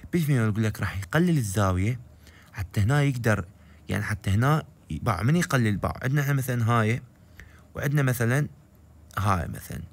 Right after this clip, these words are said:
شو الفرق بيناتهم؟ هذا مثلا الزاوية هنا أكبر من هنا،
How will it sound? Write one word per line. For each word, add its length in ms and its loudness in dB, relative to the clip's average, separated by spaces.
شو 120 -2
الفرق 340 4
بيناتهم؟ 360 2
هذا 240 4
مثلا 460 0
الزاوية 320 6
هنا 180 4
أكبر 560 -4
من 160 4
هنا، 400 0